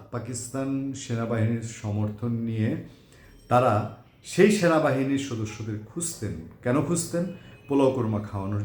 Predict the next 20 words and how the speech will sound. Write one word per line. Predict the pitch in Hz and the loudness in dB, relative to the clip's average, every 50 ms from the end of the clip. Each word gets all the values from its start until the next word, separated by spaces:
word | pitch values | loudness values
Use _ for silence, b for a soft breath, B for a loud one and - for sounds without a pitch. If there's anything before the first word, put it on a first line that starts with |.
| 104 110 | -2 -4
জন্য | 107 104 104 107 | -2 -2 0 -2
না, | 127 135 120 | -2 -2 -4
এটা | 104 95 95 | -6 -6 -8
জাতির | 92 87 - 92 87 95 95 | -8 -8 -8 -8 -6 -6 -6
মনে | 90 90 92 90 85 | -6 -6 -6 -6 -8
আছে, | 82 - - - - b b b b b b b - 123 | -10 -12 -14 -14 -16 b b b b b b b -2 -2
একেবারে | 113 107 113 113 113 107 107 - - | 0 2 2 2 2 2 0 -2 0
চিরতরে | 165 175 165 165 160 151 127 120 107 104 | 2 4 4 4 4 2 2 2 2 0
দুনিয়া | 98 95 92 87 85 | 0 -2 -2 -4 -6
থেকে | - - 95 92 98 | -8 -10 -8 -8 -6
বিদায় | 98 92 95 92 - 87 | -4 -4 -4 -4 -6 -6
করার | 82 82 82 80 80 | -8 -8 -10 -10 -12
জন্য। | 85 80 80 82 87 - B B B B B B B B B B B B B B - 151 | -14 -14 -14 -16 -16 -20 B B B B B B B B B B B B B B 4 4
এখন | 151 190 220 190 165 - - | 6 6 6 4 4 6 6
তারা | 151 160 165 160 151 151 156 151 | 8 8 8 8 6 6 4 2
নিজেদের | 151 147 - 160 156 - 104 - 123 | -2 -2 -2 -2 -2 -2 -2 -2 -4
ডিফেন্স | 117 110 - 165 175 165 156 - - - | -4 -2 -2 -2 0 0 -2 -4 -4 -4
নেওয়ার | 160 156 156 156 151 151 | 0 2 2 2 2 0
জন্যই | 156 156 156 160 165 170 170 165 - | -2 -2 0 0 -2 -2 -2 -4 -2
কি | 180 | -2